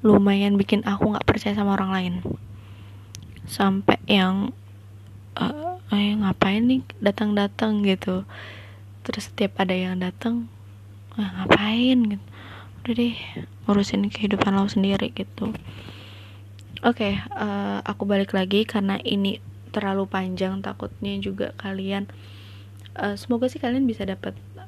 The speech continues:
value lebih ya dari apa yang aku obrolin hari ini. Yang pasti, menyiapkan ruang kekecewaan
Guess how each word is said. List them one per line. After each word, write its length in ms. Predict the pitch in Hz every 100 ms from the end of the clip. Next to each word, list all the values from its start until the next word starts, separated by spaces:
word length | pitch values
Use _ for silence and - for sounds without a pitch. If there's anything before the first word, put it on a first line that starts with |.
| - - -
value 400 | 107 98 196 196
lebih 560 | 190 185 208 190 -
ya 80 | 175
dari 400 | 175 180 185 190 - - - - -
apa 240 | 208 -
yang 160 | 196 196
aku 160 | 196 -
obrolin 560 | 196 196 196 185 190
hari 320 | 190 190 -
ini. 480 | 190 180 185 190 196 - - - - - - 208
Yang 100 | 202
pasti, 440 | 196 190 - 196 208 - -
menyiapkan 880 | 214 202 202 202 202 - - 202 196 196 - - -
ruang 240 | 220 208 202
kekecewaan 720 | - 202 202 196 202 196